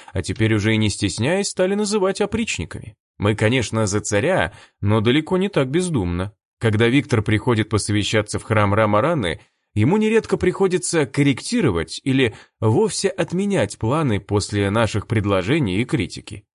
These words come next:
А вот когда придем к одному мнению, тогда царь и объявляет свою волю, и тут мы уже его всецело поддерживаем.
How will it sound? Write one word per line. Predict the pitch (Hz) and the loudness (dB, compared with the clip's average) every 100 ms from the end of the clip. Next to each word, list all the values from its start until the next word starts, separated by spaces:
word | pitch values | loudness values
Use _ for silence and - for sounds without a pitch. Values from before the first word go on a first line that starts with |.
| _ - | _ -4
А | 90 | 0
вот | 104 104 | 0 2
когда | 107 101 113 | 0 2 2
придем | 110 107 101 107 | 2 0 2 0
к | 117 | -2
одному | 104 113 190 262 | -2 0 0 -2
мнению, | 131 87 76 71 - _ _ - | -2 -2 -4 -8 -10 _ _ -6
тогда | 117 110 240 | -2 0 0
царь | - 240 226 - | 0 -2 -4 0
и | |
объявляет | 196 196 208 127 110 107 104 | 0 2 0 2 4 4 2
свою | 110 107 104 | 2 2 4
волю, | 98 98 95 - _ _ - | 2 2 0 -2 _ _ -8
и | 101 | -6
тут | 127 240 220 | -4 -6 -2
мы | 233 | -2
уже | 220 185 214 | 0 2 2
его | 180 147 214 | 2 2 0
всецело | - - 110 170 | -2 0 0 2
поддерживаем. | 208 131 90 82 85 82 82 | 0 -2 -2 -4 -4 -6 -6